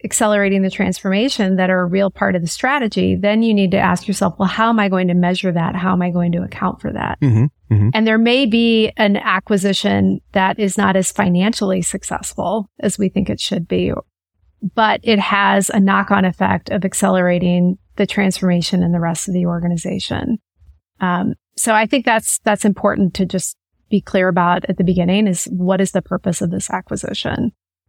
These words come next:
Speaker 1: Um, you know, and there are other reasons, you know, competitive reasons why you might also be acquiring a company that aren't gonna show up immediately in T S R. Um, so that's, that's the first thing. And then the second thing is,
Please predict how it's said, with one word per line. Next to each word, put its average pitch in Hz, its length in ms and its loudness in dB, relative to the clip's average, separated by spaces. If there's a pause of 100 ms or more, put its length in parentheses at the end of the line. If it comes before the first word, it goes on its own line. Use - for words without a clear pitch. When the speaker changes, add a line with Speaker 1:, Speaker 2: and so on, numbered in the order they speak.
(240)
Speaker 1:
Um, 190 420 2 (240)
you 220 120 2
know, 202 80 4
and 196 80 4
there 196 120 4
are 196 120 4
other 196 220 2
reasons, 185 640 0
you 202 120 0
know, 180 140 -2
competitive 185 540 2
reasons 185 360 2
why 190 120 2
you 180 120 2
might 175 180 2
also 180 260 -2
be 180 200 0
acquiring 180 500 0
a 180 60 0
company 185 380 0
that 185 140 0
aren't 190 160 -2
gonna 190 140 0
show 185 240 -2
up 185 160 -2
immediately 185 480 0
in 190 100 0
T - 160 -4
S - 220 -4
R. 202 300 0 (1160)
Um, 214 440 2 (260)
so 254 160 0
that's, 262 440 0
that's 233 220 -2
the 226 100 -2
first 196 280 -4
thing. 202 260 -4 (680)
And 254 160 2
then 247 120 2
the 240 80 0
second 285 360 0
thing 220 300 0
is, 208 680 -2